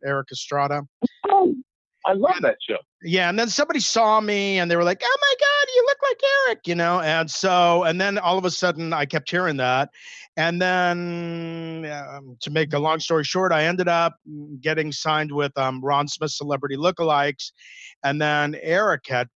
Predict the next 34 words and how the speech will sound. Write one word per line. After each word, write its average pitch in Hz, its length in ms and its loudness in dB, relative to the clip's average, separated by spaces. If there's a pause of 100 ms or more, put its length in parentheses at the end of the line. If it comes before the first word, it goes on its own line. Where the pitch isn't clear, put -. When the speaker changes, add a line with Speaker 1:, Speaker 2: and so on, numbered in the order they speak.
(220)
Speaker 1:
contacted 120 640 -4
me. 120 160 -8
So 202 160 0
it 240 40 6
was 262 140 4
kind 339 180 0
of 262 80 -2
an 180 100 -2
interesting 180 640 -2
thing 151 260 -2 (300)
how 143 120 0
that 147 200 2
happened. 143 300 0
And 151 60 -2
then 160 160 -2
years 196 320 2
later, 196 260 2
I 165 80 4
did 156 180 -4
extra 160 320 -2
work 165 200 0
for 165 120 -4
Nash 143 360 -2
Bridges. 143 600 -6
You 135 80 -20
remember 135 340 -6
that? 143 260 0 (220)
With 127 140 -8
Cheech 143 360 -8
Marin? 135 420 0
Speaker 2:
Sure. 117 460 6 (720)
Speaker 1:
And 165 140 -2
Speaker 2:
Sure. 123 80 4
Speaker 1:
then, 202 300 2